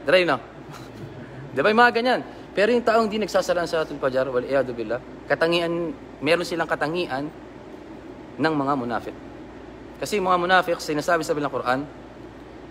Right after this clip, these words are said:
ah, hindi nila itinatayo ang pagdarasal, "illa wa hum kusala."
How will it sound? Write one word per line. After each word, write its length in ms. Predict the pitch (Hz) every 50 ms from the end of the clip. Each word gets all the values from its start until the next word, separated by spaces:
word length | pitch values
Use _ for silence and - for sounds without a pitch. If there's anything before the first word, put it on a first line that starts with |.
| - - - - - - -
ah, 160 | 127 127 123
hindi 320 | 117 117 147 147 185 208 214
nila 160 | 196 196 190
itinatayo 560 | 185 180 180 180 180 180 180 170 170 170 175
ang 160 | 165 156 151 147 - - - - - -
pagdarasal, 640 | - 147 135 143 170 165 165 156 - 160 170 190 196 202 - - - - - - - - - - - - - - - -
"illa 320 | 190 180 165 160 175 185
wa 80 | 165 147
hum 240 | 135 151 147 139 -
kusala." 400 | 135 - - 131 123 110 104